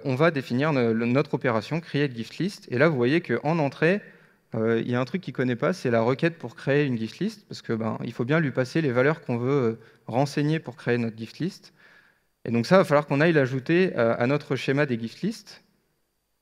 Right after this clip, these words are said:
Donc on va aller dans gift list point graph Q L S, et à la suite, on va ajouter un... on va déclarer un nouveau type, mais cette fois-ci, on ne va pas utiliser le mot-clé type comme on a utilisé avant, juste ici.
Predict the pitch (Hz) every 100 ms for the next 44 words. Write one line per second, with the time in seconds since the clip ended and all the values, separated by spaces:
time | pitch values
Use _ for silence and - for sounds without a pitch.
0 | - 113 110 123 143 151 117 135 - 175
1 | 156 - 123 113 - 120 117 151 220 -
2 | - - - _ _ - 123 147 160 -
3 | 208 185 127 123 123 143 185 196 - 127
4 | 120 117 117 117 120 127 - 123 117 123
5 | 165 180 165 131 123 - 220 139 127 175
6 | 165 147 202 139 113 175 185 - 156 147
7 | 160 135 123 131 127 - - 202 202 -
8 | - - 123 123 117 117 117 - 120 113
9 | 117 120 127 113 - 120 - -